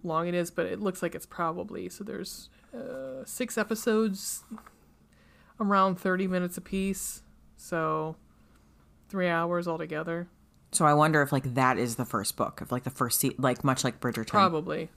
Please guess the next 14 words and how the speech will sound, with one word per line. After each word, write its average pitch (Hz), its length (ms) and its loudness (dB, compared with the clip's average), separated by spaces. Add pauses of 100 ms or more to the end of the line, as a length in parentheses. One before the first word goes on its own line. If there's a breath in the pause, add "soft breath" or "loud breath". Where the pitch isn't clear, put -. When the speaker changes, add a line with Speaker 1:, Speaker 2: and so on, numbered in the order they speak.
(160)
Speaker 2:
Okay. 127 80 0
Speaker 1:
Probably. - 500 -4 (800 soft breath)
Um, 170 440 -4 (280)
Speaker 2:
So - 160 4
that's 156 220 8
the - 100 4
one 143 200 6
that's 131 160 2
out. 123 180 6
Are 135 60 4
they 139 100 4
gonna 147 160 2
do 139 140 4
more? 127 280 2